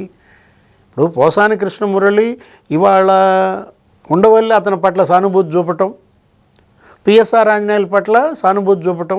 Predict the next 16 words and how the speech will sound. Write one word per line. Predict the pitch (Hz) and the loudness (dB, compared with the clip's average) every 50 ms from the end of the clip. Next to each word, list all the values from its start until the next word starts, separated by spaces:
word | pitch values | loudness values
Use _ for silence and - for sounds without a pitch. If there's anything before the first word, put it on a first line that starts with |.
| 208 202 | -4 0
అంటే | 202 240 214 180 | 0 0 0 0
పిఎస్ఆర్ | 214 214 226 233 220 - - 226 226 226 208 233 262 311 - - _ _ _ _ _ _ _ _ _ _ _ _ _ _ - 202 | 0 0 2 0 0 0 0 0 0 2 2 0 -2 -2 -6 -14 _ _ _ _ _ _ _ _ _ _ _ _ _ _ -2 0
పోసాని | 214 220 - 240 226 220 226 240 233 196 180 | 0 2 2 2 2 2 2 2 2 2 2
ఒకటే. | 156 185 175 156 180 175 165 123 101 - _ _ _ _ _ _ _ _ _ _ _ _ _ _ _ _ _ _ _ _ _ _ _ _ _ _ _ _ _ - 185 | 0 -2 -4 -2 -4 -4 -4 -6 -8 -12 _ _ _ _ _ _ _ _ _ _ _ _ _ _ _ _ _ _ _ _ _ _ _ _ _ _ _ _ _ 0 0
అది | 226 233 285 294 269 247 | 0 0 0 0 2 2
వాళ్ళ | 226 214 202 170 | 2 2 2 0
ప్రజల్లో | 185 196 190 220 220 214 214 202 185 175 175 | 0 0 0 0 2 2 2 2 2 2 0
అడ్రస్ | 170 170 196 190 - - - | 0 0 -2 -2 -4 -4 -4
చేయాల్సిన | 175 170 170 165 160 151 - 165 156 160 | -2 -2 0 -2 -2 -4 -6 -6 -6 -6
అంశం | 160 - - 170 151 | -6 -6 -6 -4 -4
అన్నమాట. | 143 135 135 139 139 117 131 127 | -4 -4 -6 -6 -6 -6 -4 -2
వాళ్ళ | 131 135 135 | -2 -2 0
ప్రజలు | 131 151 175 220 220 214 | 0 0 2 2 0 2
అది | 208 208 | 2 0
అర్థం | 202 180 170 202 214 208 | 0 0 -2 -4 -2 -2
చేసుకుంటున్నారు. | 196 190 180 - - 165 147 - - - 147 - 147 | -2 -4 -4 -6 -10 -14 -14 -14 -16 -16 -16 -16 -16